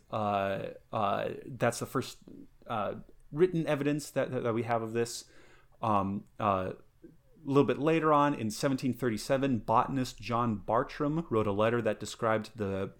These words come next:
periodicity of this brood's emergence and his nineteen thirty-two observations of the insects' insertion of their eggs into the small branches of trees northwest of Philadelphia.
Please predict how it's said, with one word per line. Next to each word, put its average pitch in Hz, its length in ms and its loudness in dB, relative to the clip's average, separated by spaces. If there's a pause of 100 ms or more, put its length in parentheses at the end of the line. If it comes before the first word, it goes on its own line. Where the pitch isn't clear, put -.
(160)
periodicity 143 840 -2
of 117 180 -8
this 123 160 -4
brood's 127 300 -4
emergence 123 760 -2
and 113 120 -6
his 104 240 -4
nineteen 117 680 -4 (240)
thirty-two 127 720 -2
observations 104 680 -4
of 110 80 -8
the 107 120 -8
insects' 107 420 -6
insertion 117 420 -6
of 104 100 -6
their 110 120 -4
eggs 101 320 -8 (380)
into 117 160 -2
the 107 100 -8
small 135 280 0
branches 131 380 -2
of 117 140 -8
trees 110 540 -2
northwest 107 480 -4
of 98 80 -14
Philadelphia. 98 720 -6